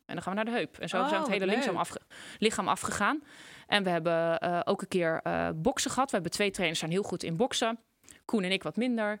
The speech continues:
Speaker 1: Weet je, leer ons even de f-, de basis van boksen. Wat kunnen we, hoe kunnen wij boksen gaan meenemen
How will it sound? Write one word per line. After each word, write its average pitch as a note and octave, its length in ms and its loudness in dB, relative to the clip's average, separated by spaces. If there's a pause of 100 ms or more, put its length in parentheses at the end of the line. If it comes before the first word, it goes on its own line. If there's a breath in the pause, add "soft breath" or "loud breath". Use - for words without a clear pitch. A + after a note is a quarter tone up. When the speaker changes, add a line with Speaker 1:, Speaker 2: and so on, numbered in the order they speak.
Speaker 1:
Weet A3 180 0
je, C#4+ 260 -2
leer F3 220 0
ons G#3+ 220 -2
even F3+ 260 -4
de F3 60 -8
f-, - 200 -14
de F3+ 140 -4
basis F3 400 0
van E3+ 140 -4
boksen. D3+ 300 -2
Wat G3 140 -4
kunnen G3 240 -4
we, E3+ 60 -4
hoe G#3 100 0
kunnen G3+ 220 -2
wij E3 100 -2
boksen G#3+ 280 0
gaan F3 140 -2
meenemen F#3+ 480 0